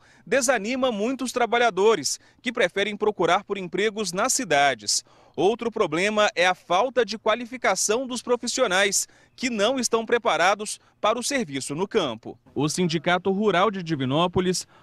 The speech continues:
oferece suporte a produtores da região que estão com vagas de trabalho abertas e afirma que nos últimos meses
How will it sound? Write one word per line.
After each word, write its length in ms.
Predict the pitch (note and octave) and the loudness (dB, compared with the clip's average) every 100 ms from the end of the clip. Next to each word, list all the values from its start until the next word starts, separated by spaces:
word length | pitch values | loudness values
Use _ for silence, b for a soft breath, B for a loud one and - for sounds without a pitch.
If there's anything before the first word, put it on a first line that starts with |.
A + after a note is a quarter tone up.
| b | b
oferece 560 | A3+ A#3 G#3 A3 A3 A3 | -2 0 0 0 -2 -6
suporte 560 | B3+ A3 F#3 A3+ F#3 | -6 -2 0 2 0
a 60 | F3+ | -2
produtores 560 | F#3 F3+ F3 F3 E3+ | -2 -2 0 0 0
da 140 | D#3 E3+ | 0 0
região 500 | F3+ D#3 C3 E3+ G#3+ | 0 0 0 0 0
que 140 | A#3 | -4
estão 420 | B3 - F#3+ A#3+ | -4 -2 0 0
com 180 | C#4 B3 | -2 -2
vagas 440 | D#3 F#3 A3 G#3+ F#3 | 2 2 2 0 -2
de 100 | A3+ | -2
trabalho 460 | G#3 D#3 F3+ G#3 | 0 2 2 2
abertas 680 | A3+ E3 F3+ F3+ B2 G#2 - b b b b | 0 0 0 -2 -6 -6 -8 b b b b
e 140 | C#3 | 0
afirma 460 | D#3 C#3+ F#3 G#3 G#3 | 0 0 -2 0 0
que 100 | G#3+ | 0
nos 220 | G#3+ F#3+ | -2 0
últimos 400 | G3 F3+ G#3+ A3+ | -2 -2 -2 -2
meses 440 | G3+ F#3+ F3+ F#3+ | 2 2 0 -4